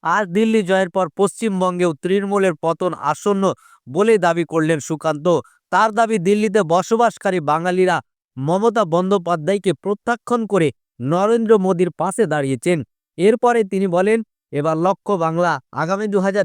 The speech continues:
ছাব্বিশের নির্বাচনে তৃণমূলের হার শুধু সময়ের অপেক্ষা। মুখে যতই বিশ্ব বাংলা বলা হোক, বাংলা আসলে নিঃস্ব বাংলা।"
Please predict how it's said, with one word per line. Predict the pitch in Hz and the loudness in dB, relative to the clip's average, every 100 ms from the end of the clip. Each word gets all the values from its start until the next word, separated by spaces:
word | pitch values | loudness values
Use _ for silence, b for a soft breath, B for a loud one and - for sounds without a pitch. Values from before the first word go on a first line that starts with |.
| - | -2
ছাব্বিশের | 160 180 208 190 185 156 | -6 -4 -4 -2 -2 0
নির্বাচনে | 160 214 220 190 190 170 - _ _ _ | 0 0 -2 -2 -2 -2 -4 _ _ _
তৃণমূলের | 202 226 247 247 240 226 | -2 0 2 2 2 2
হার | 170 175 | 0 -4
শুধু | 156 196 202 | -4 0 0
সময়ের | 180 196 240 240 | 0 -2 0 2
অপেক্ষা। | 180 151 160 - 185 170 - _ _ _ | 2 0 -4 -4 -4 -4 -6 _ _ _
মুখে | 156 202 233 | -4 0 0
যতই | 202 196 196 220 | 2 0 2 0
বিশ্ব | 180 202 - 208 | 2 -4 0 0
বাংলা | 185 180 175 | 0 0 0
বলা | 156 180 196 | 2 2 4
হোক, | 226 202 b b b 120 | 2 0 b b b -4
বাংলা | 156 185 202 190 | -2 0 2 2
আসলে | 180 190 185 180 | 2 2 0 2
নিঃস্ব | 214 - - | 0 0 -2
বাংলা।" | 160 147 143 170 | 0 0 0 0